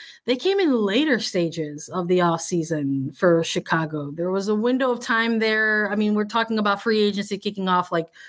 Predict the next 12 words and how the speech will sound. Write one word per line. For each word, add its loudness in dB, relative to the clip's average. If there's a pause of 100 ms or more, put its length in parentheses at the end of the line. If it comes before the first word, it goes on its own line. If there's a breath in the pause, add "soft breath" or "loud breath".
(260 loud breath)
really 2
taking 0
off 2
in 0
mid-November, 2 (480 loud breath)
and 0
Chicago -2
making 2
some 0
of 0
these -2
moves 0